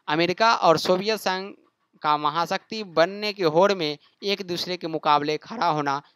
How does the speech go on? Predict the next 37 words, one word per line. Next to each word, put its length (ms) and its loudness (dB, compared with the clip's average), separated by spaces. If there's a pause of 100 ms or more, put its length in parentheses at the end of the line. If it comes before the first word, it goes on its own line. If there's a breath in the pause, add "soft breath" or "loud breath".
शीत 340 -4
युद्ध 220 0
का 160 -6
कारण 400 -12
बना। 200 -12 (720 soft breath)
शीत 200 0
युद्ध 200 0
शुरू 240 0
होने 280 2
के 120 -4
पीछे 320 -6
यह 200 -2
समझ 360 -2
भी 280 -4 (960 soft breath)
काम 320 2
कर 200 -2
रही 220 -2
थी 200 -6
कि 140 -14
परमाणु 520 2
बम 220 2
से 340 -6 (180)
होने 280 2
वाले 360 4
विध्वंस 760 0 (420)
की 80 -4
मार 480 2 (240)
झेलना 400 -2
किसी 440 -10
भी 200 -6
राष्ट्र 500 -2
के 220 -8 (260)
बूते 380 -4
की 300 -10 (400)
बात 400 -4
नहीं 380 -8
है। 160 -14